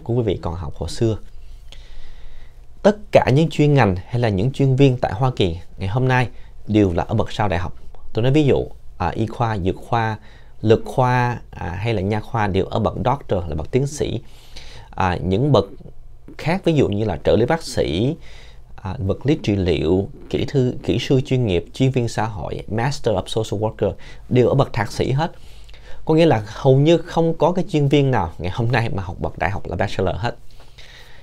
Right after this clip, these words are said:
Có nghĩa là đi học bachelor chỉ là cái bước đầu tiên mà con em quý vị sẽ phải bước kế tiếp, phải học lên cao nữa, muốn trở thành chuyên viên. Thì tất cả những chuyên viên, những cái ngành chuyên viên này sau khi học xong,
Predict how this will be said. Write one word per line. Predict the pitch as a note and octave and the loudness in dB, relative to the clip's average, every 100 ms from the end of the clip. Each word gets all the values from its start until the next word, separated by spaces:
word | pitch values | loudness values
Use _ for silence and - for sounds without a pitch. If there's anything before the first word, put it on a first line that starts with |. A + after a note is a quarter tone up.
| - - - - - - - - - | -20 -16 -16 -16 -18 -18 -18 -18 2
Có | D3+ | 8
nghĩa | D3 D3 | 10 10
là | A2 - | 8 8
đi | B2+ | 6
học | A2+ | 6
bachelor | G#2 B2+ A#2+ G2 - | 2 2 2 2 2
chỉ | G#2+ | 0
là | A2 E2+ | 2 -2
cái | A#2 A#2 | -4 4
bước | C3+ E3 | 4 6
đầu | C3+ G#2+ G2 | 4 4 8
tiên | C3+ C#3+ A2 - - | 10 10 6 -4 -6
mà | F#2 | -4
con | - - | -4 -6
em | G#2 G#2+ | -4 0
quý | A#2+ | 2
vị | E2 - - - | 2 0 -8 -16
sẽ | - - | -8 -4
phải | G2 F#2+ | 0 4
bước | B2 C#3 | 4 4
kế | - C3+ | 2 2
tiếp, | C#3+ E3 - | 2 0 -2
phải | - | -6
học | - - | -6 -4
lên | G2+ G#2 | -2 0
cao | F#2 G#2 F#2 | 0 0 0
nữa, | D#2+ E2+ A2 - G2+ | -2 -4 -6 -10 -4
muốn | G2+ A#2 | -4 -2
trở | G#2+ | -2
thành | G#2 D2+ | -4 -4
chuyên | G2+ F#2+ | -4 2
viên. | A2 - - - - - - - - - - - - | 2 2 -8 -18 -18 -18 -18 -18 -20 -18 -18 -8 6
Thì | C3 A#2+ C#3 - - | 8 8 4 0 2
tất | G3+ - - - - | 2 -2 -14 -6 0
cả | - B2 | 2 4
những | A#2+ D3 C#3+ | 4 2 2
chuyên | C#3+ C#3 | 4 8
viên, | C#3+ C#3 B2+ - - - | 8 6 4 -4 -16 -4
những | A2 A#2 D3 | 0 2 4
cái | D#3+ | 4
ngành | C#3 F#2 | 2 0
chuyên | B2 | 0
viên | A#2 A#2 | 2 2
này | A2 D#2+ | 0 -4
sau | - A#2 | -4 -4
khi | B2 | -4
học | G#2 - - | -4 -6 -2
xong, | A#2+ | -2